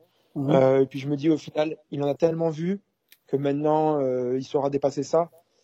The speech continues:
Speaker 2: Euh, mais j'espère que physiquement, surtout, il se remettra bien. Pareil pour Kylian, hein. Faut, faut faire gaffe, hein, ces blessures, elles sont un peu bizarres quand même.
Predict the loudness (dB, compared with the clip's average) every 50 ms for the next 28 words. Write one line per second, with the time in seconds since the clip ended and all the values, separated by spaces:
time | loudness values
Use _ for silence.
0 | _ _ _ -8 -4 0 0 2 2 0 0 -2 -4 -4 -4 -6 -6 -4 -4 -4
1 | -4 -2 -2 -2 -2 -2 0 0 0 0 0 -2 -2 -4 -4 -4 -4 -4 -2 0
2 | 0 0 0 0 -2 -6 _ _ _ _ _ _ _ _ _ _ _ _ _ _
3 | _ _ _ 0 2 2 4 2 0 0 -2 -6 -8 -6 -6 -4 -2 -2 -2 -2
4 | -6 -12 -16 _ _ -6 -4 -4 -4 -4 -6 -8 -6 -4 -2 0 0 -2 -2 -4
5 | -6 -8 -8 -8 -8 -6 -4 -4 -4 -4 -4 -8 -8 -8 -8 -8 -4 -2 -2 -2
6 | -2 -2 -4 -4 -4 -4 -6